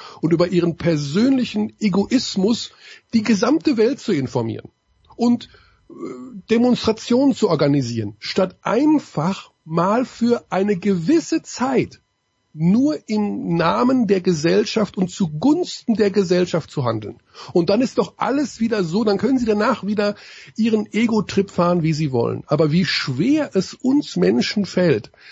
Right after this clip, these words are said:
und sich einmal für eine gewisse Zeit von unserem tatsächlich immanenten Egoismus zu lösen,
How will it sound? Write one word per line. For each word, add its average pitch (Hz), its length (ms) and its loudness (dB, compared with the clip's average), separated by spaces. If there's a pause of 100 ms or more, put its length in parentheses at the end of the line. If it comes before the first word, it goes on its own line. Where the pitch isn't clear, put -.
(260)
und - 160 -6
sich 220 320 -2
einmal 240 840 2
für - 200 -4
eine 196 160 0
gewisse 196 540 0
Zeit - 500 -2 (340)
von 190 200 -2
unserem 202 460 0 (440)
tatsächlich 190 520 0
immanenten 214 600 2
Egoismus 170 640 -2
zu - 120 -4
lösen, 143 360 -2